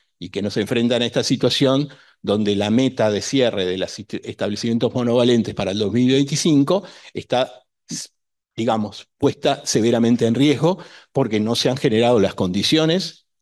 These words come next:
eh, para que ese cierre se pueda realizar. Que nadie está planteando acá cerrar y dejar a la gente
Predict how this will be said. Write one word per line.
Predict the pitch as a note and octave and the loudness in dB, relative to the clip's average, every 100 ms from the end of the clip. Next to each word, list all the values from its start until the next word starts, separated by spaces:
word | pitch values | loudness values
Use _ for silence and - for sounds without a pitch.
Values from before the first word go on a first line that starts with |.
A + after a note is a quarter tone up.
| - | -8
eh, | G#2 F2 | -8 -6
para | F#2 G2 F#2 | -4 -4 -2
que | G#2 F#2+ - | -2 -2 0
ese | C3+ - B2+ | 0 2 0
cierre | D3 B2 C3 D#3+ F#3+ - _ | 2 2 2 -2 -4 -20 _
se | - A#2 | -4 -2
pueda | F#2+ G#2+ | 2 0
realizar. | F#2 E2+ E2+ E3+ G2+ D#2+ - _ _ - | 0 -2 0 2 2 -2 -16 _ _ -8
Que | F2+ | -4
nadie | A2 A#2 | 0 0
está | G#2+ A#2 | 0 0
planteando | A#2 A#2 A2+ A#2 | 0 2 2 2
acá | A2 B2 C3 - - _ - | 2 2 0 -6 -20 _ -6
cerrar | - A#2 A#2 A#2 C3+ - | 0 2 4 2 0 0
y | A#2 | 0
dejar | G2 - G#2 | 2 0 0
a | G#2 | 0
la | |
gente | G2 A#2 G2+ A#2 D3 | 0 0 2 2 0